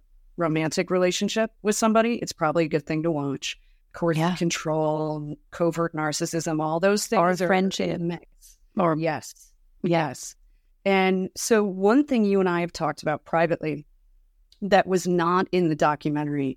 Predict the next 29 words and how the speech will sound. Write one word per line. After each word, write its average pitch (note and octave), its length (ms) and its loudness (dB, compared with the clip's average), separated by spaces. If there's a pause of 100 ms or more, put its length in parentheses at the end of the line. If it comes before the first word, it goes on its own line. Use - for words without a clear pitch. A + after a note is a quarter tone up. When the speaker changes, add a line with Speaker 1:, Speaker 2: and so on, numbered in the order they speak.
(140)
Speaker 1:
is D3+ 320 -4
your F3 280 2
spiritual E3+ 580 0
awakening. D3 500 -2 (600)
It F#3+ 180 0
started G3 760 2 (140)
before F#3 640 2
that D#3 260 0
whole F3 640 0 (100)
timeline. C#3+ 540 -6 (160)
And F#3 100 4
I E3+ 80 4
think F#3 220 0
that's F#3 200 2
really G3+ 300 2
important. E3 640 0
And E3+ 160 2
you F3 80 6
had E3+ 100 2
mentioned, D#3+ 320 2
like, D#3 140 0
it E3 120 -4
did E3+ 160 0
not E3 220 2
get - 160 -8
captured C#3 400 -2
at D3 80 0
all. D3+ 220 2
Your D3+ 220 -6